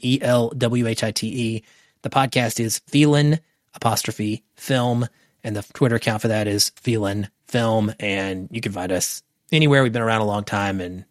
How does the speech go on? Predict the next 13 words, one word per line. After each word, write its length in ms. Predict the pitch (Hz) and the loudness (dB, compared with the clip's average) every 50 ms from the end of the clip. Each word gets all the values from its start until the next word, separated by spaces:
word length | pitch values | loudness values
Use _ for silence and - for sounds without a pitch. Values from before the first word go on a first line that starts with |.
| _ _ - | _ _ -12
the 80 | - | -6
podcast 380 | - 117 113 101 - 104 95 - | -2 -2 -2 -2 -2 -4 -4 -2
feed 220 | - 107 98 90 | -2 -4 -4 -4
is 280 | 98 95 92 - - - - - - _ _ _ _ _ _ _ _ _ _ _ _ | -4 -4 -4 -4 -4 -4 -8 -14 -20 _ _ _ _ _ _ _ _ _ _ _ _
everywhere 320 | - 165 160 170 165 165 160 | 2 4 6 8 8 8 6
you 160 | 156 151 151 | 6 6 4
can 120 | 143 151 | 2 2
imagine, 420 | 139 135 135 135 139 131 147 143 135 | 4 4 4 4 4 6 6 6 4
and 160 | 120 107 110 | 4 2 0
there's 160 | 110 104 98 | 0 -2 -2
a 60 | 104 | 0
YouTube 360 | 104 120 135 131 - 139 120 | 2 2 4 4 4 4 4
channel 480 | 120 - 131 123 120 120 117 113 120 - | 4 2 2 4 4 4 4 2 0 -4